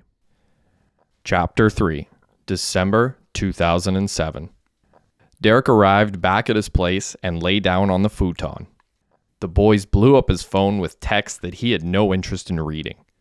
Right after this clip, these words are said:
He felt sorry for himself for a few minutes and tried to shake it off.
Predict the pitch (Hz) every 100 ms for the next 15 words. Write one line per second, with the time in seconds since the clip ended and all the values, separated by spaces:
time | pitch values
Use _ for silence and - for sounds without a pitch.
0 | _ _ _ _ _ 101 95 117 120 -
1 | 110 107 95 - 92 87 - 85 - 98
2 | 87 - 92 87 90 - - 92 85 90
3 | 85 95 - 85 82 95 87 76 87 -